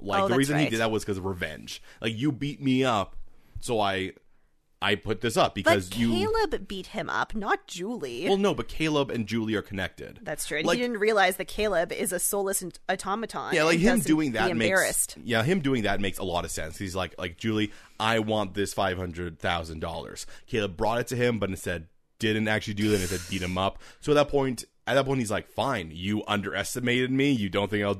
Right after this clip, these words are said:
Speaker 1: actually do it? Fine, here you go."
Speaker 2: See what I'll do.
Speaker 1: Then he
Speaker 2: Right.
Speaker 1: smiled at her and walked away.
Speaker 2: So I just, I guess he had another copy.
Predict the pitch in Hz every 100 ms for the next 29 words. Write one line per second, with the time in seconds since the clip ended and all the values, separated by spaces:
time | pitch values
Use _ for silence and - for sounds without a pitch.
0 | 85 101 101 95 110 127 - 127 101 82
1 | 101 107 104 117 101 - - 214 208 202
2 | 196 196 214 190 196 196 190 180 185 226
3 | - - _ _ _ _ _ _ - 110
4 | 104 101 107 127 139 135 127 131 123 113
5 | 95 101 - 101 87 76 98 - - -
6 | 285 285 285 - _ _ - 226 233 -
7 | 240 - - - _ - - - - -
8 | - - - - - 208 214 208 - 220
9 | 214 214 240 208 214 202 208 226 220 214
10 | 156 190